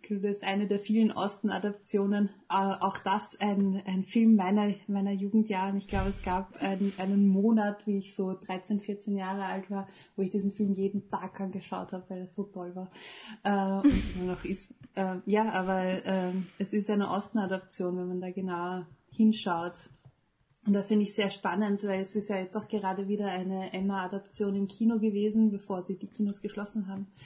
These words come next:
Eine wirklich wunderbare. Ähm, und, äh, dass gerade die Bücher von Jane Austen, äh, uns so, so viel und so oft begleiten und immer wieder, ähm, äh, neu aufgenommen werden, dass quasi jede Generation ihre eigene Austen-Verfilmung hat.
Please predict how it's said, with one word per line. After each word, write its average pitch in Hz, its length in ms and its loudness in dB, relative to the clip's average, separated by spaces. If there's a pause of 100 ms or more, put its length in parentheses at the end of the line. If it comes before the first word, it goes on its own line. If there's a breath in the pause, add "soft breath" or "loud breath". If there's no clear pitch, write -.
(260 loud breath)
Eine 196 260 2
wirklich 202 300 -2
wunderbare. 202 720 2 (140)
Ähm, 196 480 2 (840 loud breath)
und, 208 540 4 (220)
äh, 196 320 0
dass 196 320 -4 (120)
gerade 196 360 0
die 202 100 -6
Bücher 220 320 0
von 196 240 -2
Jane 196 260 0
Austen, 196 640 -2
äh, 190 480 -4
uns 202 240 -2
so, 180 440 0
so - 200 -8
viel 220 400 2
und 190 140 -6
so 185 100 -10
oft 202 280 -6
begleiten 185 480 -4
und 185 120 -4
immer 196 280 0
wieder, 196 880 -2
ähm, 190 220 -8
äh, 185 260 -4
neu 180 320 -4
aufgenommen 190 600 -2
werden, 185 240 -4
dass 185 180 -10
quasi 190 300 -4
jede 185 240 -4
Generation 190 640 -4
ihre 190 180 -4
eigene 180 360 -4
Austen-Verfilmung 190 920 -6
hat. 180 200 -4